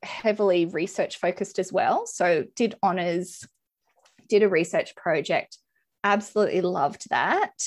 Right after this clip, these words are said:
Um, and then finished it not knowing what I was gonna do next, um, 'cause I realised I didn't wanna go on to the,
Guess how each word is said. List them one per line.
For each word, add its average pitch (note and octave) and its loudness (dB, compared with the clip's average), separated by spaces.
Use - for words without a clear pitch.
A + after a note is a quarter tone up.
Um, E3+ -2
and A3 4
then G3 2
finished B3 -2
it F#3+ 2
not G#3 0
knowing F#3 0
what F#3+ 0
I G3 6
was F#3 2
gonna F3 -6
do - -4
next, - -6
um, F#3 0
'cause - -6
I F#3 0
realised D3+ 0
I F#3 0
didn't F#3 -6
wanna F#3+ -8
go - -6
on D#3+ -6
to - -14
the, F#3+ -8